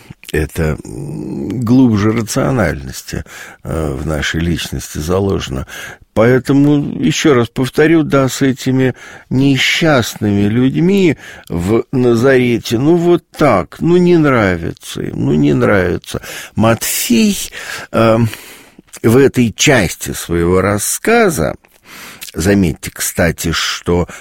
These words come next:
Матфей не делит текст на главы. Он, это деление появляется чуть не через тысячу лет после того, как он Евангелие пишет. Э, в средние века было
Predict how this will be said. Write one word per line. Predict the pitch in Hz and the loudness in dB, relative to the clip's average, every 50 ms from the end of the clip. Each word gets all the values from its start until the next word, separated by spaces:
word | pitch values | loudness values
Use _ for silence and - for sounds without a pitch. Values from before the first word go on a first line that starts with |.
| - - | -8 -4
Матфей | 95 104 104 - - - 104 92 | -2 -2 -2 -2 0 0 0 2
не | 101 131 160 160 | 2 2 0 0
делит | 156 143 90 69 - - - - _ | 0 0 0 0 -2 -4 -8 -14 _
текст | - 62 60 - - - - | -10 -10 -10 -10 -10 -8 -6
на | 90 110 | -4 -2
главы. | 104 92 73 60 52 50 55 52 52 | -2 -2 -2 -2 -4 -6 -6 -8 -8
Он, | 55 57 58 - - - - 64 64 - - - - - - - - - | -8 -8 -10 -10 -12 -14 -14 -12 -12 -10 -10 -10 -8 -8 -8 -8 -10 -10
это | - - 76 | -10 -10 -10
деление | 71 67 85 104 123 127 104 85 85 | -6 -4 -2 -2 0 0 0 -2 -2
появляется | - 78 76 78 87 90 82 76 - - | -4 -4 -2 0 0 0 0 -2 -4 -8
чуть | - - - - - | -12 -12 -10 -8 -6
не | 80 76 | -6 -6
через | - - 85 82 85 78 - | -4 -4 -4 -2 -2 -4 -6
тысячу | - - 110 98 - - - - 151 | -4 -2 -2 -2 -2 -2 -4 -2 0
лет | 151 123 78 - - _ - - - - - _ - | 0 0 0 -2 -4 _ -18 -20 -20 -20 -20 _ -8
после | - 76 71 - - 71 67 | -4 -4 -4 -4 -4 -8 -6
того, | 65 73 71 71 67 | -4 -2 -2 -2 -4
как | 64 - 67 62 - 67 | -4 -6 -8 -8 -6 -6
он | 64 62 62 60 - 60 57 57 60 64 71 | -6 -6 -6 -8 -8 -10 -10 -10 -8 -8 -8
Евангелие | 73 78 82 78 69 65 64 64 65 64 - | -6 -6 -4 -4 -4 -4 -6 -6 -8 -8 -8
пишет. | _ - 62 - - - - - - - - - - - - | _ -8 -10 -10 -10 -12 -16 -18 -20 -18 -18 -18 -18 -20 -18
Э, | - - - 64 65 | -14 -12 -10 -10 -8
в | 60 - | -8 -10
средние | - - - 90 85 78 71 82 80 | -8 -4 -2 0 0 0 0 0 0
века | 82 90 - - 90 82 | -2 -2 -2 -2 -2 -2
было | 82 87 87 85 82 80 78 - | 0 0 0 0 0 -2 -2 -4